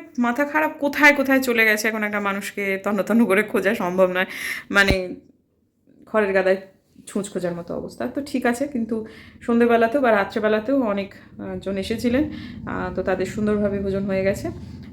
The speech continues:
সব মিলিয়ে মিশিয়ে দিনটা ওই একটা একটুখানি ইয়ে থাকার বদলে আর সবই ঠিকঠাকই আছে বলা যেতে পারে। আর বোধিসত্ত্ববাবু ওখানে তার কলেজ নিয়ে খুবই ব্যস্ত,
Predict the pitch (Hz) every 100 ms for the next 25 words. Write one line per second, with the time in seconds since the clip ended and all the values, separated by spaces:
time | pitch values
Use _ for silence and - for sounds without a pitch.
0 | - 220 214 214 233 226 - 277 285 262
1 | 220 214 214 208 220 208 - - 240 269
2 | 277 269 262 269 269 254 262 240 269 392
3 | 330 220 190 - 196 196 190 - 185 196
4 | 170 202 196 175 185 185 196 339 - -
5 | - - 208 220 220 220 247 240 247 254
6 | 240 240 233 233 220 220 220 214 214 214
7 | 214 208 - 214 226 214 220 247